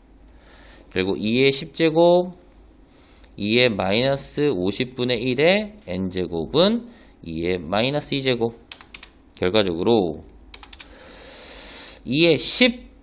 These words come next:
마이너스 오십분의 N이라는 값이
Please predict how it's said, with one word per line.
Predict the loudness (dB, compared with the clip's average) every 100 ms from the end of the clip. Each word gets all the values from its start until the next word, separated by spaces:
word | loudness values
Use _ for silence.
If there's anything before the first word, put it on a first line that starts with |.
| -20 _
마이너스 | 0 2 2 0 -4 -4 -6 -2
오십분의 | -2 -2 -2 -4 -6 -4 0 2 0 -2
N이라는 | -4 0 2 2 0 -4
값이 | -6 -6 -2 2 2 0